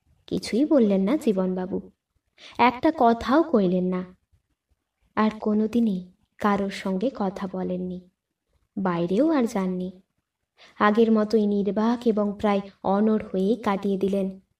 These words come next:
জীবনের অল্প বাকি কটা দিন। ওর শ্রাদ্ধে দোতলার ছাদে মোড়ব বাঁধা হলো, যেটা উপরের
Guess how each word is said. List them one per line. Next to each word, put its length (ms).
জীবনের 480
অল্প 340
বাকি 440
কটা 300
দিন। 200
ওর 160
শ্রাদ্ধে 580
দোতলার 460
ছাদে 320
মোড়ব 420
বাঁধা 320
হলো, 240
যেটা 280
উপরের 400